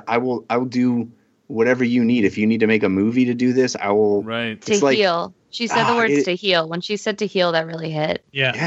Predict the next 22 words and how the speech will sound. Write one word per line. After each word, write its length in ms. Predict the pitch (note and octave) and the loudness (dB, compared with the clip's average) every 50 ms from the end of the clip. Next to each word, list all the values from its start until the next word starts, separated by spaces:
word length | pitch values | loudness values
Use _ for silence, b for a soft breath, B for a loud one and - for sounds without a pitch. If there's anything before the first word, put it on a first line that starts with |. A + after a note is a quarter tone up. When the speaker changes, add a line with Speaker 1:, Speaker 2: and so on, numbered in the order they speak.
| E3 D3 B2 G#2+ | -2 -2 -2 -2
Speaker 4:
Yeah. 80 | - - | -2 0
Speaker 1:
I 60 | C3 | 2
mean, 140 | C3 C3 C#3 | 4 4 4
it's, 260 | C#3+ C3+ - - - - | 4 2 0 -2 -6 -2
it 240 | - D3+ D3+ D3 B2 | 2 4 4 4 6
is, 480 | G#2+ G2 F#2+ F2+ F2+ F2 - - - - | 4 4 4 2 0 -4 -4 -6 -6 -8
it's 140 | - A2+ - | -8 -2 2
a 140 | B2 G#2 G2 | 2 2 2
wallop 680 | F2+ - - - G2+ G#2+ B2 C#3 A#2 F#2 D#2+ - - | 2 -2 -6 0 2 4 4 4 4 2 0 -4 -4
of 140 | G2+ F#2 F#2 | -6 -4 -2
a 80 | F#2 | -2
moment. 420 | F#2 G2+ A2+ G#2+ F#2 F2 F2 F2 - - | 0 2 2 2 2 0 -4 -8 -8 -8
And, 280 | F#2+ F#2 F2+ F2+ F2 F#2 | -6 -4 -2 -2 0 2
um, 340 | F#2+ F#2 F2+ F2+ F2+ F2+ - b b b b b b b b b b b b b b _ _ _ _ - | 2 2 2 0 -2 -6 -8 b b b b b b b b b b b b b b _ _ _ _ -4
yeah, 220 | A2+ G2+ F2+ F2 | 0 0 2 2
it's 160 | C#2+ G#2+ - | 2 0 -2
hard 280 | - - - D#3+ E3 D3 | -2 0 0 0 2 2
to 60 | C#3 | 0
watch. 480 | A#2 A#2 B2+ D3+ D#3+ A#2+ A2+ A2 - - - | 0 2 2 2 2 2 0 0 -2 -4 -4
And 260 | A2+ A2 A2 A2 A2 | -2 0 0 0 -2
you, 220 | A#2 A#2 A2+ A2 - - | -4 -6 -6 -6 -8 -6
you, 420 | B2+ A2+ A2+ A2 G#2+ G#2 - | -2 0 0 0 0 0 -2